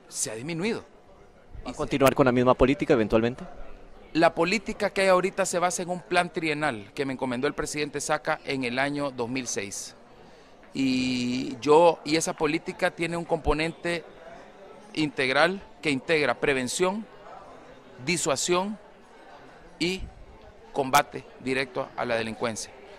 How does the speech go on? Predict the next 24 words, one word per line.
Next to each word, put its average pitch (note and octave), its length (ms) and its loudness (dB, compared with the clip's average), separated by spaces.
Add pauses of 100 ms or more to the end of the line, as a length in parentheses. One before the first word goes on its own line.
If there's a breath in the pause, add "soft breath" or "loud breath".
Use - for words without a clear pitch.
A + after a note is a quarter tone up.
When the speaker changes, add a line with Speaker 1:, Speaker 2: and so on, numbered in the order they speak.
(120 loud breath)
Speaker 1:
No D#3+ 260 4
se F#3+ 180 -2
puede D#3+ 380 2
combatir C3 460 -4
la D#3 80 0
delincuencia C3 480 -4
y A#2 40 -4
las A2+ 100 -6
pandillas D#3 680 -4
solo D#3 420 -2
con C#3 140 -6
prevención. A2 500 -4 (320 loud breath)
Tampoco D#3+ 460 0
se D3 120 -10
puede D3 220 -2
competir D3 600 -8 (260)
solo D3 340 -2
con C3 140 -2
represión. A2+ 480 -6
Tiene C3 180 -8
que C#3 100 -8
ser D3 280 -6 (160)
una D#3 260 -4
integración C3 680 -8